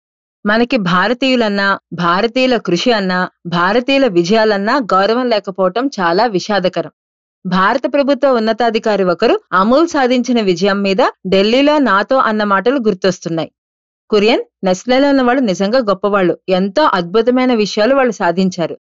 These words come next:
వాళ్ళ డైరీని ఎంత బాగా నడుపుతున్నారో మీరు వెళ్ళి చూడాలి" అని అన్నాడు.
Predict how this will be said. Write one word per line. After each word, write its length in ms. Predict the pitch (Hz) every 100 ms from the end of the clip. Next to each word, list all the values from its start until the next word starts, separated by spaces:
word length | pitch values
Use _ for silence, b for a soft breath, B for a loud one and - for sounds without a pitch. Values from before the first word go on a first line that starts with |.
| -
వాళ్ళ 240 | 202 226 233
డైరీని 400 | 185 202 262 277
ఎంత 260 | 185 185
బాగా 300 | 214 226 233
నడుపుతున్నారో 640 | 247 226 220 226 226 226 247
మీరు 200 | 240 196
వెళ్ళి 240 | 180 240 -
చూడాలి" 340 | 180 165 160 _ 220
అని 160 | 285
అన్నాడు. 320 | 233 180 143